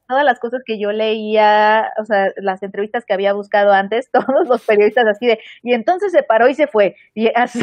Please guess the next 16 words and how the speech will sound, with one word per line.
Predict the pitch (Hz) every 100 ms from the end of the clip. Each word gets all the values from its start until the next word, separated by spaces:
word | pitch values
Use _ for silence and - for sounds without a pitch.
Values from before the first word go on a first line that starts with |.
| -
<laughs> |
y | 359 - - 330 165 - 311 311
yo | 320 339
así, | 330 339 330 330
"Dios | 320 277 269 277 427
mío". | 480 508 508 508 508 480 466 466 466 466 466 453 - 679 659 -
Entonces, | - 247 247 _
sí, | _ 294 277
me | 208 208
dio | 226
hasta | 240 311
gastritis | 247 185 202 233 196 196
ese | 190 220
día, | 220
me | 180 175
acuerdo, | 208 196 170